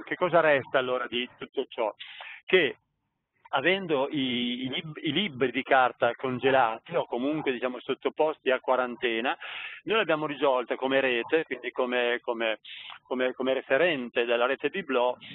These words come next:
abbiamo fatto, diciamo, delle, delle, delle rilevazioni.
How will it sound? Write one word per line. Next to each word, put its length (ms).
abbiamo 300
fatto, 360
diciamo, 960
delle, 480
delle, 420
delle 220
rilevazioni. 840